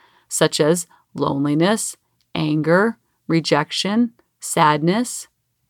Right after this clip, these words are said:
you will be much more comfortable seeing them uncomfortable. You're like,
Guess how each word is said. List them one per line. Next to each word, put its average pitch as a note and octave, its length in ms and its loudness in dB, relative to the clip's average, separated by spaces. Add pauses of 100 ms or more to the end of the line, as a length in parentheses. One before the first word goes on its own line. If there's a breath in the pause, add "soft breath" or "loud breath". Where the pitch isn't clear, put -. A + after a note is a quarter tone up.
(920)
you G3 160 -4
will A#3 140 2
be G#3 180 2
much F#3 400 0
more A3 160 0
comfortable F#3+ 460 0
seeing G3 260 -6
them F#3 160 -4
uncomfortable. E3+ 480 -6
You're D#3+ 120 -2
like, E3+ 180 -6